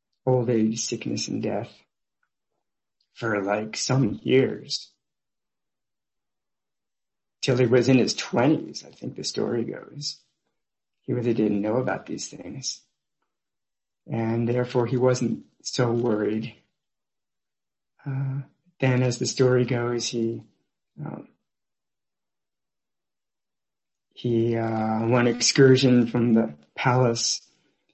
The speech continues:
he, by mistake, the, his father and the townspeople, um, weren't so careful at hiding people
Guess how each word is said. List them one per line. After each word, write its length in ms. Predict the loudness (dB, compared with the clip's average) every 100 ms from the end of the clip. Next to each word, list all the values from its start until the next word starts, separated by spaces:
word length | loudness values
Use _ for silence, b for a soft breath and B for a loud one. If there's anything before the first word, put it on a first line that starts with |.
| _ _
he, 220 | -2 -2
by 220 | 2 2
mistake, 920 | 4 2 0 4 6 6 4 0 -8 -12 _ _ _ _ -6
the, 360 | -4 -2 -4 -10 _ _ _ _ _ _
his 400 | -6 -4 -6 -12 _ _ _ _ _ _ _
father 540 | -2 0 2 2 2
and 220 | 2 0
the 180 | -4 -6 -10 -20 -20 -20 _ _
townspeople, 840 | -2 -2 -2 -2 -4 0 -2 -2
um, 220 | -6 -12 -18 _ _ _ _ _
weren't 260 | 2 4 4
so 140 | 0
careful 560 | 2 0 0 2 2 0
at 240 | -4 -10 -16 -18 _ _ _
hiding 720 | -8 0 2 4 2 -2 -6 -12 _ _ _ _ _ _ _ _ _ _ _ _ _ _ _ _
people 600 | -4 -2 0 0 0 -4